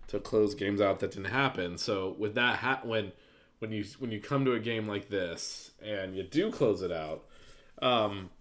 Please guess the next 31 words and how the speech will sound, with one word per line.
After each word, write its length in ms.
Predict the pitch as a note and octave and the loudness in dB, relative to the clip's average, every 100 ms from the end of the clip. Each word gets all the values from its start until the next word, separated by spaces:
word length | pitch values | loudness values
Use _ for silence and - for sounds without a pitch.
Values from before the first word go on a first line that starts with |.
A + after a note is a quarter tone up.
| - - - - - - - | -20 -20 -20 -20 -20 -20 -8
you 120 | A2 | -4
know, 200 | G2+ G2 B2 | -2 -2 0
and 140 | C3+ | 2
not, 260 | D#3+ - B2 | 2 2 -2
and 260 | C3 A#2+ | -2 -2
by 140 | A#2+ B2+ | 0 2
close 280 | - F#3 D3 | 6 6 6
it 80 | |
out, 120 | D3 A2+ | 2 2
I 80 | |
mean 240 | G#2 G2+ G#2 | 0 -2 0
you 120 | B2+ | 2
make 340 | C3+ F3 F3 | 2 2 0
the 80 | E3+ | 0
winning 340 | C#3 C3 B2+ A#2 | 2 2 0 0
plays 380 | B2 A2+ A2 | 2 2 2
in 120 | G#2 F#2+ | -2 -6
quarters 440 | A#2+ A2+ A2+ G#2 | -2 0 2 0
one 300 | F#2+ G#2 G#2 | -2 -4 -2
to 80 | G2+ | -4
three 340 | - G#2 G2 | -4 -4 -2
to 60 | F#2 | -2
make 200 | F#2+ F#2 | -4 -6
f-, 380 | - - - - _ | -12 -18 -20 -20 _
the 140 | - A2 | -8 -6
fourth 300 | - G#2 - | -2 -4 -2
quarter 240 | G#2 F#2+ | -4 -4
easy, 460 | F2+ F#2 E2 E2 - - - - - - | -6 -10 -8 -10 -12 -18 -20 -20 -20 -4
because 520 | B2 C#3 B2+ G#2 - | -2 4 4 4 -4
there 280 | - A#2 A#2+ | -4 -2 2
are, 340 | D3 D#3+ D3 | 4 4 4